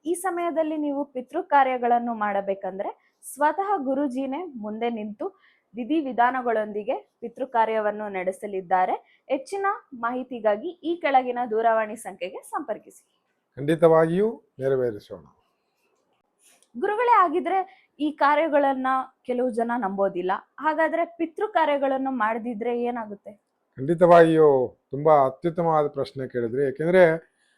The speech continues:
Speaker 2: ಆಸ್ತಿಕರು ಇರ್ತಾರೆ, ನಾಸ್ತಿಕರು ಇರ್ತಾರೆ, ಎಲ್ಲರೂ ಸಹ ಪಿತೃಗಳ ವಿಶೇಷ ಆರಾಧನೆಯನ್ನ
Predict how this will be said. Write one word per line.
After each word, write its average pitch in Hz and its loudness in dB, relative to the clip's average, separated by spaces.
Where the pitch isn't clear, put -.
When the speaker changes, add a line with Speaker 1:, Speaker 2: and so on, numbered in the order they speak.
Speaker 2:
ಆಸ್ತಿಕರು 196 8
ಇರ್ತಾರೆ, 208 8
ನಾಸ್ತಿಕರು 175 4
ಇರ್ತಾರೆ, 151 2
ಎಲ್ಲರೂ 165 6
ಸಹ 180 6
ಪಿತೃಗಳ 190 6
ವಿಶೇಷ 170 2
ಆರಾಧನೆಯನ್ನ 160 2